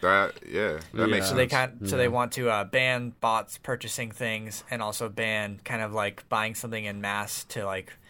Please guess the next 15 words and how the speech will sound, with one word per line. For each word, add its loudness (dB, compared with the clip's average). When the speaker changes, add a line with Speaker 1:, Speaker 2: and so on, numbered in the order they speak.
Speaker 3:
basically -4
create -2
a -4
new, -8
like, -6
third -4
party -2
market -2
almost, -4
or -4
second -4
party -4
market. -4
Um, 0
so 0